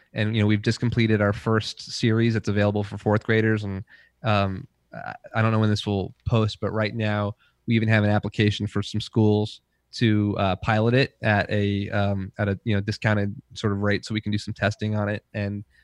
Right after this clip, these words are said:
really, it's, it's what we've created, we hope, is just the tip, tip of the iceberg. So, um, hopefully Ring Beller is, is to, to do, create more videos, to eventually create a whole K through five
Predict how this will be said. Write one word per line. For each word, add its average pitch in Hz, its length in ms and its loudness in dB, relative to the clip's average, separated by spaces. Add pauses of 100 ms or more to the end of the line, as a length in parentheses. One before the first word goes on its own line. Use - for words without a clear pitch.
(200)
really, 113 420 4
it's, - 280 -8
it's 117 260 -8
what 117 240 2
we've 113 180 2
created, 107 540 4
we 110 120 0
hope, 107 180 2
is 107 100 -2
just 104 120 -8
the 110 80 -12
tip, - 220 0 (100)
tip 113 140 -2
of - 40 -6
the 101 140 2
iceberg. 95 420 -4
So, 101 380 0 (400)
um, 104 360 0 (340)
hopefully 110 260 4
Ring 107 180 2
Beller 101 300 4
is, 98 320 0
is 104 280 -2 (120)
to, 120 100 2
to 113 140 0
do, 110 160 -2
create 113 240 0
more 113 200 6
videos, 107 400 4
to 104 100 0
eventually 113 380 0
create 110 220 2
a 95 80 2
whole 104 300 2 (260)
K 117 200 4
through 110 200 0
five 104 540 2